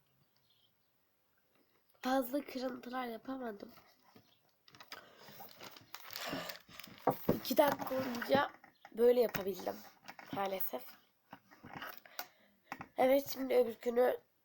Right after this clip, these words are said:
çiziyoruz güzel olanı. Çiziyoruz arkadaşlar güzel olanı. Güzel olanımızı çiziyoruz. Süreyi kuralım.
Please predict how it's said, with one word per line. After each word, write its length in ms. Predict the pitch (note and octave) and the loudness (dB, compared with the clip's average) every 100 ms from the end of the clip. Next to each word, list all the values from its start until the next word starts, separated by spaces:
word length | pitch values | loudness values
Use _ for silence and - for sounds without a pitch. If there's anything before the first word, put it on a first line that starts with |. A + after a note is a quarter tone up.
| - - - - - - - - - | -14 -14 -16 -20 -20 -8 -8 -8 -6
çiziyoruz 480 | - A3+ A#3 F#3 F3 | -2 2 2 2 -4
güzel 340 | F3 F3+ F3 E3+ | -6 -4 -2 -4
olanı. 440 | E3 E3 E3+ E3 - _ - - - - - - - - - | -4 -6 -6 -10 -16 _ -8 -8 -10 -8 -6 -6 -14 -16 -10
Çiziyoruz 420 | - - - - | -8 -6 -8 -12
arkadaşlar 480 | - - - - - - | -16 -14 -12 -12 -10 -12
güzel 220 | - - | -12 -14
olanı. 280 | - - - - - - - - - - - - - - _ - - - - - - - - - - - - - - - - - - A4 - - - - - - - - - - - - - | -14 -16 -14 -16 -20 -18 -16 -16 -16 -14 -12 -14 -16 -20 _ -16 -12 -12 -14 -12 -10 -10 -10 -10 -10 -10 -8 -8 -8 -10 -6 -6 -6 -12 -16 -16 -16 -16 -8 -6 -6 -6 -8 -10 -16 -16 -8
Güzel 260 | - A3 | -2 2
olanımızı 800 | G#3+ G#3+ G#3 G3 G3 F#3+ A3 A#3+ - | 4 2 -4 -8 -8 -4 -4 -6 -10
çiziyoruz. 600 | - - - - - - - - - - - - - - - | -10 -8 -8 -8 -10 -10 -16 -20 -18 -18 -20 -20 -14 -8 -2
Süreyi 300 | G3+ G3+ F#3+ | 2 2 2
kuralım. 360 | - F#3 F3+ | -2 -2 -2